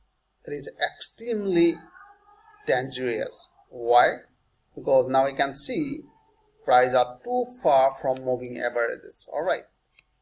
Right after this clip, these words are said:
So in that case, we must wait to moving average should be come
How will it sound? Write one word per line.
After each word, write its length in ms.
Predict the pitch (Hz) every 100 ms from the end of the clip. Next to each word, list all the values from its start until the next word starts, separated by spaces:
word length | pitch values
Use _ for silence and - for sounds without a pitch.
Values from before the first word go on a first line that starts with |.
| _
So 220 | - - -
in 140 | 202
that 220 | 214 254 -
case, 440 | 156 127 127 - -
we 140 | 147
must 440 | 143 135 147 190 -
wait 600 | 175 135 131 120 120 - _ _
to 140 | - 131
moving 560 | 131 127 139 156 196
average 280 | 175 165 170
should 440 | - - 185 170 151
be 340 | 160 160 - _ _ _ _ _ _ _ _ _ _ _ _ _ _
come 340 | - 139 147